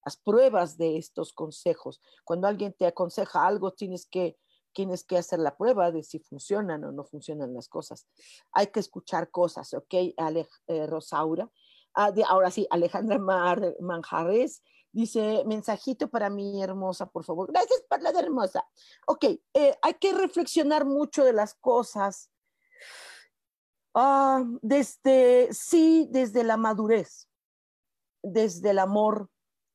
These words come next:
desde qué resultados ha habido de tus excesivas reflexiones. Sí,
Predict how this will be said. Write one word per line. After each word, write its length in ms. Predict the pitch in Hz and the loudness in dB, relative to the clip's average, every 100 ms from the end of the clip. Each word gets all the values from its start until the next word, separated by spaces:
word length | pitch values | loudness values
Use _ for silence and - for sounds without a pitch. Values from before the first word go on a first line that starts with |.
| _ _ _ - | _ _ _ -14
desde 1080 | 180 226 214 190 185 220 214 208 208 202 - _ _ _ _ - - | -2 2 2 -2 -2 2 4 4 2 0 -6 _ _ _ _ -18 -4
qué 160 | 269 262 | 2 4
resultados 920 | 269 226 233 226 - 240 240 240 - - | 4 0 -2 -4 2 4 4 0 -2 0
ha 160 | 226 | 2
habido 500 | 220 208 220 220 220 - | 2 -2 -2 -2 -4 -8
de 160 | 175 | -6
tus 400 | 196 - 202 - _ _ _ _ | -6 -6 -8 -8 _ _ _ _
excesivas 800 | - 233 - 214 - 262 196 220 | -2 0 -2 -2 0 0 0 -2
reflexiones. 1120 | 196 185 185 180 - - 208 202 214 302 - _ _ _ _ | 0 -2 -2 -6 -8 -2 -2 0 -4 -8 -16 _ _ _ _
Sí, 500 | - - 247 247 339 | -14 0 2 2 0